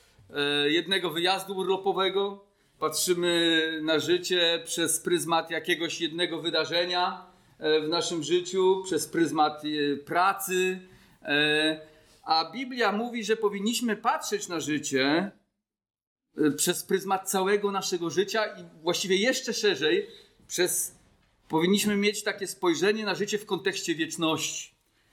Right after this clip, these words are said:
Jakie życie ma nasze znaczenie w kontekście wieczności, a nie w kontekście doczesności. Przeczytajmy ten tekst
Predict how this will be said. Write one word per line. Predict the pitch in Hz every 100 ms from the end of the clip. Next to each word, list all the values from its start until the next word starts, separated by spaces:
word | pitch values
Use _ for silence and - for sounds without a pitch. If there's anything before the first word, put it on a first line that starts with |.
| -
Jakie | 180 196
życie | 170 208 214
ma | 202 202 202 196
nasze | 180 175 165
znaczenie | 160 170 196 208 202
w |
kontekście | - 185 208 208 -
wieczności, | 175 175 - 196 190 - 139 143 143 _ _
a | 143
nie | 151 165
w | 165
kontekście | 175 156 170 - - 147 147 - _ _ -
doczesności. | 135 160 151 143 151 143 160 165 156 - - _ -
Przeczytajmy | 208 254 254 233
ten | 214 185
tekst | 202 214 214 - -